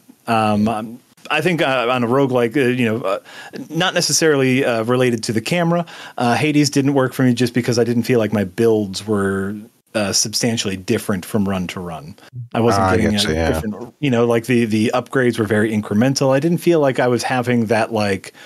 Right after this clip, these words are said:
Speaker 1: wildly different journey run to run. So it didn't click for me, roguelike wise.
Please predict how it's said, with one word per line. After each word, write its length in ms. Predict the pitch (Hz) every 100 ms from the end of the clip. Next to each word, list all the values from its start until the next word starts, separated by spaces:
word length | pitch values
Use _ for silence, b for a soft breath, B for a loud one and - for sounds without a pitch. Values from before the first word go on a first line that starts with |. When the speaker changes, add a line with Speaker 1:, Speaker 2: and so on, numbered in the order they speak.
| B B
Speaker 1:
wildly 840 | 90 90 117 117 113 107 101 101
different 680 | 98 120 104 110 101 98 127
journey 460 | 113 104 98 90
run 280 | 85 90 87
to 100 | -
run. 200 | 90 87
So 140 | 113 131
it 100 | 120
didn't 240 | 170 147
click 280 | - 113 -
for 160 | - 76
me, 260 | - - 104
roguelike 800 | 101 101 95 104 95 82 82 -
wise. 600 | 87 69 - - -